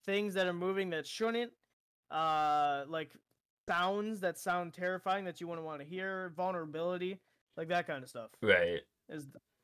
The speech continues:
Speaker 2: I gue-, I guess it depends on what you're scared of. If someone's scared of zombies, they're gonna be, they're gonna categorize it with horror. Uh,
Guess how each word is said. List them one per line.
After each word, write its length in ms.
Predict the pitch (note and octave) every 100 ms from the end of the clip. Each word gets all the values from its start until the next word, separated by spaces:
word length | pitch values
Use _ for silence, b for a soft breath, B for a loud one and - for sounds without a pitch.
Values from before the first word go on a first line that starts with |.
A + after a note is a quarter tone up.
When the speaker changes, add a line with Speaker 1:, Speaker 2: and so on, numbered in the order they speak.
| _ _ _ _ _
Speaker 2:
I 120 | A#2
gue-, 120 | B2 C3 D3
I 20 |
guess 260 | C#3+ F3+ C#3+
it 40 |
depends 380 | D3+ - B2+ A#2+
on 240 | A#2 G#2+
what 240 | F#2+ G2+ F#2+ _ _ -
you're 240 | G2 G2
scared 320 | F2+ - F#2+
of. 60 | F2
If 60 | E2+
someone's 300 | G#2+ G2+ F#2+
scared 240 | G#2 G2
of 100 | E2+
zombies, 440 | G2 G2 F#2+ E2+
they're 100 | E2+
gonna 160 | E2+ E2+
be, 380 | D#2+ E2 D#2 D2 - _ _ _
they're 120 | -
gonna 320 | F2+ F2+ E2+ D#2+ _ _
categorize 600 | - G2 F2+ F2 F2 F2 F2
it 60 |
with 160 | E2 D#2
horror. 460 | F2+ F2+ D#2+ D2+ b b b b b _
Uh, 360 | A#2 A2+ G#2+